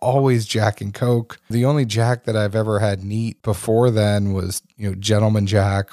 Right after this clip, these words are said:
or a Single Barrel. It's just something you don't think of every day with their stuff, and that's okay. It's not knocking it. I,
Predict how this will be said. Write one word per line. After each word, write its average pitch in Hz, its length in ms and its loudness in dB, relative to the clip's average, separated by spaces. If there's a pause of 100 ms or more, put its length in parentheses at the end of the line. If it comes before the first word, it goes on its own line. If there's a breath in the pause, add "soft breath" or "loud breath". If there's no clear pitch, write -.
or 98 480 -2 (140)
a 98 80 0
Single 120 320 4
Barrel. 73 360 -8 (260)
It's 120 180 -6
just 139 180 2
something 131 260 0
you 127 60 2
don't 117 280 0
think 131 300 -2
of 104 200 2
every 101 260 0
day 101 240 0
with 92 220 -4
their 101 180 0
stuff, 110 480 0
and 104 300 -2
that's 123 280 0
okay. 127 420 2
It's - 280 -4
not 117 220 0
knocking 113 440 0
it. 95 220 -4
I, 104 200 -2